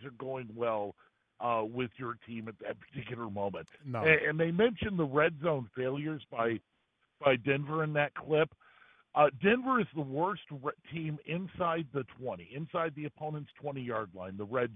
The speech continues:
Speaker 1: zone in the N F L. They're thirty-second out of thirty-two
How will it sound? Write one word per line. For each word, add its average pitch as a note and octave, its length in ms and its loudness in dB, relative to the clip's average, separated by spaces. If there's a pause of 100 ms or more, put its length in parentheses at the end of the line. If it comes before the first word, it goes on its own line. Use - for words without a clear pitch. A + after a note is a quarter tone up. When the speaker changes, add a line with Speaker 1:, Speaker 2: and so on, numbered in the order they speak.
Speaker 1:
zone F#2 240 -4 (540)
in D#3+ 180 4
the D3+ 180 0
N C#3 80 4
F B2+ 220 2
L. E2+ 180 -4
They're F#2 240 -12
thirty-second F#3+ 760 0
out B2+ 120 -2
of C3 120 -2
thirty-two D3+ 540 -6